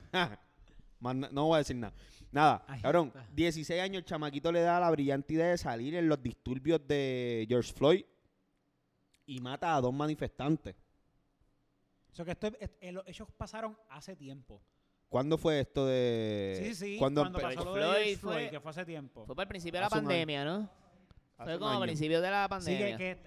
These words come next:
Speaker 2: eh, eh, este muchacho, este muchacho es noticia de nuevo, pero realmente lo que él hizo fue hace un año.
Speaker 1: Ajá.
Speaker 2: Ok.
Speaker 1: No, lo que es noticia es que haya salido absuelto de los casos.
Speaker 2: Con,
Speaker 1: de
Speaker 2: con todo y que hay evidencia de que él mató a los dos
Speaker 1: Cabrón,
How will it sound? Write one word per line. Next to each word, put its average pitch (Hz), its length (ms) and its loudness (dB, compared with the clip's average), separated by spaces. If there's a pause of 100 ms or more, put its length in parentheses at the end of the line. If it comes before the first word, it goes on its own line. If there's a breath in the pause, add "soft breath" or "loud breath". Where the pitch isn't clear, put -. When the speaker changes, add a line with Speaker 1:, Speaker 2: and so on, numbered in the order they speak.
(240)
Speaker 2:
eh, 214 180 -10
eh, 196 220 -14 (340 soft breath)
este 202 280 -12
muchacho, 262 440 -12
este 226 220 -14
muchacho 254 580 -12 (540)
es 185 140 -10
noticia 226 420 -12
de 240 140 -8
nuevo, 247 240 -2
pero 196 180 -2
realmente 196 580 -6
lo 185 140 0
que 165 160 -8
él 185 80 -8
hizo 214 460 -10 (100)
fue 170 160 -12
hace 180 180 -14
un 160 120 -14
año. 117 280 -16
Speaker 1:
Ajá. 113 360 -4
Speaker 2:
Ok. 156 260 -6
Speaker 1:
No, 127 220 -4
lo 143 120 -2
que 120 120 -6
es 117 40 -6
noticia 156 720 -4
es 117 320 -6 (720)
que 107 180 -4
haya 110 240 -2
salido 147 420 0
absuelto 131 800 -4
de 117 120 -2
los 98 140 -8
casos. 104 460 -10 (540)
Speaker 2:
Con, 156 280 -4
Speaker 1:
de - 40 -8
Speaker 2:
con 160 220 0
todo 190 120 -2
y 226 60 2
que 202 80 -2
hay 185 120 -2
evidencia 196 400 -4
de 170 140 -4
que 151 100 -10
él 156 80 -8
mató 175 300 -6
a 220 60 -6
los 151 160 -10
dos 143 140 -12
Speaker 1:
Cabrón, 160 80 -14